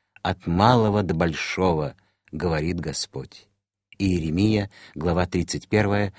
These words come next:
стих тридцать четвёртый. Как мы можем готовиться к работе, проводимой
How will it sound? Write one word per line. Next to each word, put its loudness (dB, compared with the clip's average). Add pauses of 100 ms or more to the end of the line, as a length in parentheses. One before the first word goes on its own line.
(120)
стих -2
тридцать -6
четвёртый. -10 (1900)
Как 2
мы 8
можем 6
готовиться 4
к -8
работе, 2 (640)
проводимой 4